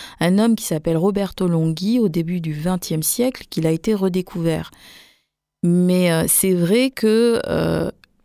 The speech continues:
peut-être que le côté, euh, rebelle et les modèles qu'il utilisait étaient des gens de la rue, euh, pour justement représenter Jésus, Marie et les autres saints.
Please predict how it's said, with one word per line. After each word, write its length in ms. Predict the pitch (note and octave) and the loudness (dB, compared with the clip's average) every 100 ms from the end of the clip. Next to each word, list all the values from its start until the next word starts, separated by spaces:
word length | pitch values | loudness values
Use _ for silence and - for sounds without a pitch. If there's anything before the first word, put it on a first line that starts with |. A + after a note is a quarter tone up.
| _ | _
peut-être 520 | - A#3+ D#4 D#4+ - - | -2 0 0 0 -6 -6
que 120 | - | -2
le 200 | F#3+ F#3+ | 2 2
côté, 600 | F#3 G#3+ G3+ - A3 G#3+ | 0 -2 -2 0 2 2
euh, 60 | E3+ | 2
rebelle 720 | D#3 F#3 F3+ F#3+ G3 F#3+ E3+ | 2 0 2 2 2 0 -2
et 240 | - E3 E3 - - - - | 0 0 0 -6 -20 -6 0
les 160 | F3+ | 4
modèles 380 | G#3 G#3+ G#3+ G#3 | 4 4 2 -2
qu'il 200 | - F#3+ | -2 -4
utilisait 680 | F3+ - F#3+ F#3 F3+ G3 G3+ | -2 -2 -2 0 2 2 2
étaient 180 | F#3 E3+ | 2 0
des 160 | F3 | 2
gens 160 | E3+ F3 | 2 0
de 80 | E3+ | 0
la 140 | D#3+ | 0
rue, 380 | D3 D#3+ B3 D#4+ - - - _ - | 0 0 2 0 -6 -20 -20 _ -4
euh, 720 | D#3+ D#3+ D#3 D#3 D#3 D3+ D3 D3 - | 0 2 2 2 2 2 0 -2 -2
pour 300 | G3+ G3+ D#3 | 0 2 2
justement 560 | D3 D3+ F3 D#3+ E3 | -2 -2 0 2 2
représenter 640 | D#3+ D3 - D3 D3+ D3 D3+ | 0 -2 -2 0 -2 0 0
Jésus, 540 | D3+ D3 D3 D#3+ E3+ | 0 -2 -2 -2 0
Marie 680 | D#3 C#3+ C#3+ D#3+ E3+ E3+ E3 | 2 0 0 0 0 0 0
et 220 | C#3+ B2+ | 0 0
les 200 | - C#3+ | -2 -2
autres 240 | D#3 - D3+ | -2 -2 -2
saints. 320 | - G#3 | 0 0